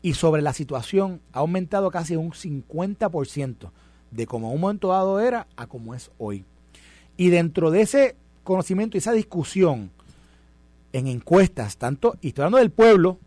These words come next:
tanto republicano como demócrata, y las pueden ir a ver, están en las redes, están en los periódicos, lo pueden ir a buscar. En ambas instancias hablan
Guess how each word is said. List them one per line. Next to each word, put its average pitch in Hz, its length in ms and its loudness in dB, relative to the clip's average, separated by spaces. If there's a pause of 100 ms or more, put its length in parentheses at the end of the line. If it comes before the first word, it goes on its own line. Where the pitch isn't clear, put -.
(140)
tanto 123 220 -4
republicano 151 640 0
como 190 220 0
demócrata, 151 420 -2
y 104 60 -6
las 104 100 -6
pueden 113 240 -4
ir 160 80 0
a 165 100 2
ver, 175 140 2
están 127 240 -6
en 160 100 -6
las 127 120 -4
redes, 185 320 0
están 135 260 -6
en 143 80 -2
los 143 100 -4
periódicos, 170 420 2
lo 127 40 -2
pueden 139 200 -6
ir 160 40 -4
a 151 40 -2
buscar. 117 320 -6 (1300)
En 170 160 6
ambas 269 380 8
instancias 226 680 0
hablan 139 560 6